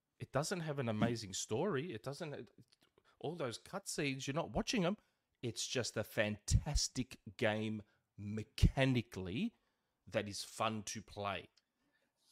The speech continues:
Like, I, I, I understand. Cutscenes can enhance your enjoyment. Of course they can. More power to you. Just don't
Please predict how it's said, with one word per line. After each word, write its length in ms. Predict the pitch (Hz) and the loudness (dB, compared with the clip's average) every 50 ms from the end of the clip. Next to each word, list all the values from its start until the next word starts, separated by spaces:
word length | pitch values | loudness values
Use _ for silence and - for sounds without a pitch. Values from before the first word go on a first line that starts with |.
| _ _ _ _ _ _ - | _ _ _ _ _ _ -2
Like, 120 | - 139 - - - 147 - - | 0 0 0 0 -4 -8 -6 -4
I, 60 | 147 139 - - | -4 -4 -4 -4
I, 180 | 120 110 - 156 | -2 0 2 2
I 20 | |
understand. 500 | 165 165 160 160 - - 185 170 117 82 - _ _ _ _ _ _ - - | 2 0 -2 -4 -4 -2 -2 -2 -2 -4 -8 _ _ _ _ _ _ -10 -6
Cutscenes 400 | 175 175 - - 165 151 143 - | -6 -6 -4 -2 -2 -2 -2 -4
can 140 | - - 135 | -6 -6 -4
enhance 540 | 127 120 117 - - 143 143 135 123 - - | -4 -4 -4 -6 -6 -4 -4 -4 -4 -4 -4
your 120 | 113 104 | -4 -4
enjoyment. 500 | 107 104 101 - 110 107 101 90 - - _ _ _ _ _ - | -6 -6 -4 -2 -2 -2 -2 -4 -8 -16 _ _ _ _ _ -18
Of 100 | - - | -18 -10
course 260 | - - 277 277 - | -4 -4 -2 -2 -2
they 120 | - 117 | -4 -6
can. 180 | - - - - - _ _ _ _ _ _ _ _ _ - | -8 -10 -16 -18 -18 _ _ _ _ _ _ _ _ _ -10
More 240 | 110 127 160 190 196 | -6 -2 -2 -2 2
power 380 | - - 170 180 180 170 160 139 | 4 6 6 6 6 4 2 0
to 220 | - - - 175 | 0 2 2 2
you. 200 | 160 110 90 73 - _ _ _ _ _ _ _ _ _ _ _ _ _ _ _ _ _ _ _ _ _ _ _ _ _ _ _ _ - | 2 2 -2 -8 -12 _ _ _ _ _ _ _ _ _ _ _ _ _ _ _ _ _ _ _ _ _ _ _ _ _ _ _ _ -10
Just 200 | 113 104 - - _ _ | -8 -8 -8 -10 _ _
don't 220 | - 120 120 120 | -4 -4 -4 -4